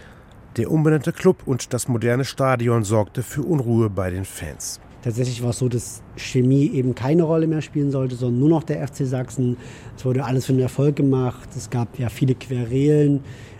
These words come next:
Speaker 2: auch gerade in der Verbindung mit dem Zentralstadion.
Speaker 1: Jetzt spielt R B Leipzig dort. Zwar waren Zentralstadion und der Neuanfang gerade für ältere Fans mit Hoffnungen auf sportlichen Erfolg verbunden. Der blieb weitgehend aus.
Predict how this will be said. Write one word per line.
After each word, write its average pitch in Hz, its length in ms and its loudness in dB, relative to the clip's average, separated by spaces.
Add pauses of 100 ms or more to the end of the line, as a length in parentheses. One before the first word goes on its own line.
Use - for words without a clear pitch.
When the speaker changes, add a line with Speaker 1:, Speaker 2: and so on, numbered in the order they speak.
Speaker 2:
auch 127 200 -8
gerade 127 220 -2
in 143 60 2
der 139 100 0
Verbindung 139 460 0
mit 131 140 2
dem 127 140 2
Zentralstadion. 127 1000 -2 (320)
Speaker 1:
Jetzt - 340 -2
spielt 110 340 -2
R 104 160 0
B 117 120 2
Leipzig 87 560 -6
dort. - 400 -14
Zwar 110 360 0
waren 107 280 0
Zentralstadion 104 1040 -2
und - 280 -8
der 98 80 -2
Neuanfang 117 580 -2
gerade 113 300 0
für 117 200 -6
ältere 143 340 -2
Fans 110 400 -4
mit 131 160 -4
Hoffnungen 123 400 -2
auf 123 140 -4
sportlichen 117 580 -4
Erfolg 131 400 -4
verbunden. 113 540 0 (560)
Der 90 160 -2
blieb - 320 -6
weitgehend 90 440 -4
aus. 127 400 0